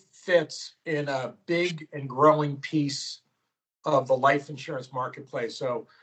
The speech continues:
Cover is a, uh, multi-carrier, choice-based digital platform, uh, that takes customers and advisors from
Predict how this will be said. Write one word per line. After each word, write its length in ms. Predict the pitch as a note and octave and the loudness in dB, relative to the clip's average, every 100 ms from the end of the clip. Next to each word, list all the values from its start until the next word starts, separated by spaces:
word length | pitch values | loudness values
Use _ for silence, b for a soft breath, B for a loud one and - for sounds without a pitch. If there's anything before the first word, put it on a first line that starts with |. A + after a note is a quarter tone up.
| b b | b b
Cover 360 | - F#3 G3 F3+ | 2 4 4 0
is 140 | D#3+ | 0
a, 240 | C#3+ C#3 C3 | -2 -2 -4
uh, 100 | B2+ B2 | -4 -4
multi-carrier, 880 | C#3 D#3 G#3 - E3+ D3 E3 G3 - | -4 -4 -8 -4 -2 0 -2 -4 -12
choice-based 840 | - D#3 D#3 D#3 - D#3+ D#3+ - _ _ A#2+ | -6 0 0 -2 -4 -4 -4 -10 _ _ -6
digital 420 | D#3+ D3+ D#3+ D3+ | -2 -2 0 -2
platform, 800 | - D#3 D3 - C3+ B2+ B2+ B2+ - _ _ _ - | 2 0 0 -4 -4 -4 -6 -12 -16 _ _ _ -8
uh, 380 | C#3+ - A#2 A#2+ - | 2 4 4 0 -4
that 240 | C3+ - | -4 -4
takes 520 | - E3 D#3 - - _ | -2 -2 -2 -8 -14 _
customers 680 | - E3+ E3+ E3+ E3+ E3 D3+ | 4 4 4 -4 -4 -4 -4
and 100 | D3 | -8
advisors 640 | C3 D3 D3 D3+ C3+ C3 B2+ | 0 2 4 2 -4 -6 -8
from 520 | - D3 C3+ C3 B2+ | -6 -2 0 -2 -10